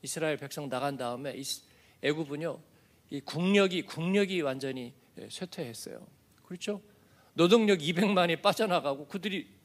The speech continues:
뭘 가지고 삽니까? 요즘 한국이 인구가 줄어든다고 난리예요. 예, 큰일 났습니다. 예, 여성 한 사람이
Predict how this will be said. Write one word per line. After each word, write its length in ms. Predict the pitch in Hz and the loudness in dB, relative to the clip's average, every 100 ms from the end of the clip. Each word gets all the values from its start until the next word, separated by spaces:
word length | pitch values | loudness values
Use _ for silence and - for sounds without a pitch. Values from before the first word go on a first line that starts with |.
| - 135 | -20 -6
뭘 180 | 156 160 | -4 -4
가지고 380 | 127 135 127 | -6 -8 -12
삽니까? 440 | 123 - - - - _ _ _ _ _ _ - - - - - _ _ _ _ _ _ - - | -14 -16 -20 -20 -20 _ _ _ _ _ _ -20 -20 -20 -20 -20 _ _ _ _ _ _ -16 -8
요즘 200 | 120 120 | -6 -6
한국이 420 | 170 151 123 139 | -6 -6 -6 -6
인구가 680 | 117 131 135 123 110 110 - _ _ _ _ _ _ _ _ _ _ _ _ _ - | -4 -6 -6 -6 -8 -8 -16 _ _ _ _ _ _ _ _ _ _ _ _ _ -8
줄어든다고 760 | 139 139 123 117 113 123 151 _ _ _ _ _ | -4 -4 -4 -6 -6 -8 -14 _ _ _ _ _
난리예요. 600 | 113 123 123 113 113 170 _ _ _ _ _ _ _ - | -4 -4 -2 -6 -8 -16 _ _ _ _ _ _ _ -20
예, 60 | - - _ _ _ _ _ _ _ | -20 -20 _ _ _ _ _ _ _
큰일 240 | - 208 180 | -8 -6 -6
났습니다. 480 | 117 - - - - _ _ _ _ _ - | -8 -12 -14 -16 -20 _ _ _ _ _ -20
예, 80 | - - - | -20 -20 -10
여성 300 | 123 147 127 | -8 -6 -6
한 100 | 151 | -6
사람이 480 | 165 165 123 123 | -4 -2 -2 -4